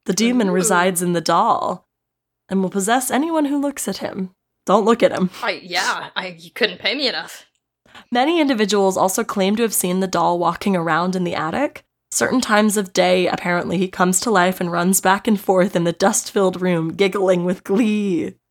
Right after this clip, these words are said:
Speaker 2: <laughs>
Speaker 1: People have caught him staring at them. Other people insist that the doll changes positions in the window.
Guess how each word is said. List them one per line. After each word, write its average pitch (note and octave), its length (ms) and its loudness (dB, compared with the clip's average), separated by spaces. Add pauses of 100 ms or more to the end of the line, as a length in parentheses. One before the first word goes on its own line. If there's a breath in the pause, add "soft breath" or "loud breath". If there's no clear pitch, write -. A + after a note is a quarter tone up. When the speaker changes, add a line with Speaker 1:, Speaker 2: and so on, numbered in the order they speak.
Speaker 2:
<laughs> G3+ 760 -10
Speaker 1:
People A3+ 220 2
have G#3+ 140 2
caught G3 260 -2
him G3 160 0
staring F#3 520 0
at A#3+ 180 -2
them. C4+ 320 -2 (560)
Other G#3 220 0
people G3+ 260 -2
insist G3 480 -2
that F#3+ 100 -8
the F3+ 60 -10
doll E3+ 220 0
changes E3+ 360 -4
positions F3 560 -4
in E3 120 -2
the D#3+ 60 -4
window. D#3+ 560 -4